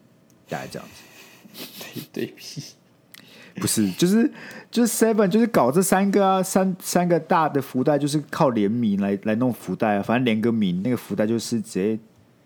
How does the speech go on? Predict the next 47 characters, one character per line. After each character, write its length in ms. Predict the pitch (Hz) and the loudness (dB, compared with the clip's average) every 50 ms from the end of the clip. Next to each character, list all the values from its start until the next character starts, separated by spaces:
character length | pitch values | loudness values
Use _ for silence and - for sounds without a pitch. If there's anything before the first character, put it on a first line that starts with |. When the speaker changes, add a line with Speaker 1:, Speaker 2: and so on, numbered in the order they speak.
| _ _ | _ _
Speaker 1:
加 240 | - 120 107 107 113 | -2 0 0 0 0
值 160 | - - 98 | -2 -6 -6
加 160 | - 107 98 | -4 -4 -4
上 180 | 98 110 101 98 | -2 -2 -4 -4
去 300 | 95 - - 104 92 85 | -6 -6 -6 -4 -4 -4
啊。 100 | 80 80 - | -6 -8 -10
Speaker 2:
没 220 | 120 120 120 120 | -10 -8 -8 -8
错。 420 | 113 - 139 135 123 117 113 110 - _ _ _ _ _ _ _ _ - | -6 -4 -4 -4 -4 -4 -6 -8 -12 _ _ _ _ _ _ _ _ -6
那 100 | 170 175 | -4 -2
它 200 | 160 185 220 233 | 0 2 2 2
里 100 | 196 160 | 2 0
面 140 | 151 170 165 | -2 -2 -2
除 140 | 160 160 147 | -2 -2 -2
了 60 | 139 | -2
这 60 | 131 | -2
些 140 | 131 139 151 | -2 -2 -2
东 160 | 147 139 135 | -2 -2 -2
西， 100 | 131 131 | -4 -6
会 160 | 131 135 139 135 | -4 -4 -4 -4
包 300 | 135 120 117 117 117 110 | -2 -2 -2 -2 -2 -2
零 180 | 101 98 104 | -4 -6 -8
食、 220 | 107 - - 98 - | -8 -8 -8 -8 -8
饼 180 | - - - - | -10 -10 -12 -12
干 180 | - - 101 | -12 -12 -12
什 120 | - - - | -12 -14 -14
么 80 | - 85 | -14 -14
的 80 | - | -16
吗？ 120 | - - 147 - _ _ _ _ _ _ _ _ _ _ _ _ _ _ _ _ _ - | -18 -18 -20 -20 _ _ _ _ _ _ _ _ _ _ _ _ _ _ _ _ _ -12
Speaker 1:
我 360 | - 82 82 80 78 69 71 - | -8 -6 -6 -6 -6 -6 -8 -10
猜 580 | - - - 90 90 87 82 82 80 78 76 - | -10 -10 -8 -6 -4 -4 -4 -4 -6 -6 -8 -10
应 260 | 80 82 85 82 78 | -12 -14 -12 -12 -14
该 400 | 78 78 73 69 67 67 71 71 - - - _ _ _ _ _ | -12 -12 -12 -12 -12 -12 -14 -14 -16 -18 -20 _ _ _ _ _
不 80 | - - | -20 -16
会， 240 | - - - - - _ _ _ _ _ _ _ _ _ - - - - | -14 -14 -14 -16 -18 _ _ _ _ _ _ _ _ _ -20 -16 -14 -12
Speaker 2:
<laughs> 560 | 107 - 139 117 151 156 147 135 143 131 - - | -8 -8 -6 -4 -4 -4 -4 -6 -8 -10 -12 -6
Speaker 1:
看 160 | - 110 92 87 | -4 -4 -4 -4
起 100 | - 85 | -4 -8
来 60 | - | -10
是 120 | - - | -10 -10
不 140 | 87 - 82 | -10 -10 -10
会。 240 | - - - 69 - - _ _ _ _ _ _ _ | -10 -10 -12 -14 -14 -16 _ _ _ _ _ _ _
Speaker 2:
糟 240 | - 110 110 113 110 | -4 -4 -4 -4 -4
糕。 140 | 110 110 | -4 -2
Speaker 1:
好 80 | 104 113 | 0 2
像， 240 | 131 165 175 165 - | 2 2 0 0 -2
好 180 | - 139 147 | 0 0 0
像， 160 | 151 - 185 | 2 0 0